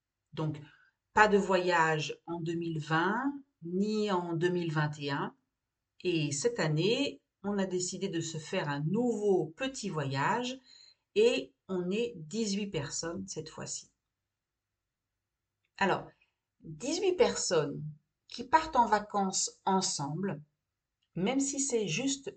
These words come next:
pour un week-end, ce n'est pas toujours facile. <laughs>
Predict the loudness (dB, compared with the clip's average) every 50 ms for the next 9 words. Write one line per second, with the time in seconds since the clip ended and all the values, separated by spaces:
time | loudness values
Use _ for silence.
0 | -14 _ -8 -6 -4 -2 -2 -2 -2 -4 -4 -2 -2 -2 0 0 -2 -4 -6 -8
1 | -12 -18 _ _ _ _ _ _ _ _ _ _ _ _ -8 -6 -6 -4 -4 -4
2 | -4 -2 -4 -4 -6 -8 -16 _ _ _ _ _ -20 -20 -10 _ -2 -2 0 2
3 | 2 4 4 4 4 4 0 -4 -6 -6 -8 -8 -10 -12 -12 -16 -20 -20 -20 -20
4 | -20 -10 -4 -4